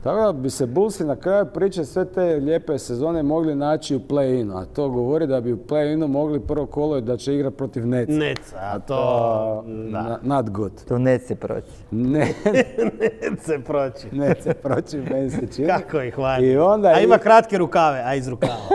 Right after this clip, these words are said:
Speaker 1: <laughs>
Speaker 2: Kaj bi bilo da ima,
Speaker 1: Zato su
Speaker 3: Zbog
Speaker 1: kratke
Speaker 3: pazura.
Speaker 2: da ima
Speaker 1: fore.
Speaker 2: hudicu?
Speaker 3: To su pazusi.
Speaker 1: Pazusi.
Speaker 2: Jel se čujemo?
Speaker 3: Pazusi, pazusi, halo.
Speaker 1: I, i ček, ko je devet i deset, Hornetsi su tu i ovi su,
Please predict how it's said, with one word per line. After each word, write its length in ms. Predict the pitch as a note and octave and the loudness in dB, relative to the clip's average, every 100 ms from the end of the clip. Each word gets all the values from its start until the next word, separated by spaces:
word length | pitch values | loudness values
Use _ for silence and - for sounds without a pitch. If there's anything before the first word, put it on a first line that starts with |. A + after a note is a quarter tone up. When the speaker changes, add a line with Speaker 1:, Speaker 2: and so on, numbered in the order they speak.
| - - | 0 0
Speaker 1:
<laughs> 320 | D#4 - - | -2 -2 -2
Speaker 2:
Kaj 100 | G3+ | 6
bi 60 | A3 | 8
bilo 220 | A3 G3+ | 8 6
da 100 | F#3 | 4
ima, 300 | F#3+ F3 D#3 D3+ | 4 4 2 4
Speaker 1:
Zato 180 | F3 | 4
su 60 | F#3 | 4
Speaker 3:
Zbog 140 | D#3 | 2
Speaker 1:
kratke 200 | E3 F3 | 6 6
Speaker 3:
pazura. 280 | E3+ D#3+ E3 | 8 6 6
Speaker 2:
da 60 | D#3+ | 6
ima 80 | G#3 | 6
Speaker 1:
fore. 140 | F#3+ | 4
Speaker 2:
hudicu? 380 | G#3+ F#3+ E3+ - | 4 2 0 -6
Speaker 3:
To 140 | A#2+ | -6
su 140 | F#3+ E3 | -6 -6
pazusi. 520 | - E3 D#3 C#3+ - - - - A2+ - - - | 2 2 2 -4 -6 -6 -8 -12 -14 -14 -20 -8
Speaker 1:
Pazusi. 240 | - D#3 C#3+ | 0 2 2
Speaker 2:
Jel 80 | E3+ | 0
se 60 | |
čujemo? 340 | - A#3+ D#3 B2+ - - - | 4 6 4 -4 -10 -20 -6
Speaker 3:
Pazusi, 460 | C#3+ D3 D3+ - A#2 | 2 2 0 -6 -6
pazusi, 400 | - C3+ C3+ - | -2 -2 -2 2
halo. 320 | C#3 C3+ C#3+ C#3+ - | 6 6 6 -4 -6
Speaker 1:
I, 260 | G2+ A2+ - - | -4 -4 -6 -8
i 100 | G#2+ | -8
ček, 300 | - C#3 - | -4 -4 -2
ko 60 | B2+ | -4
je 180 | A#2 | -4
devet 340 | G2 A#2 A#2+ A2+ | -4 -4 -4 -6
i 40 | |
deset, 300 | G#2 B2 A#2 | -4 -4 -6
Hornetsi 500 | - C#3 D#3+ D#3 B2+ | -6 -4 -4 -6 -8
su 160 | - - | -14 -16
tu 340 | - D3 C3+ - | -8 -4 -4 -4
i 180 | A#2+ A#2+ | -4 -2
ovi 280 | A#2 G2+ | -2 -4
su, 300 | F2+ - F#2 | -8 -8 -8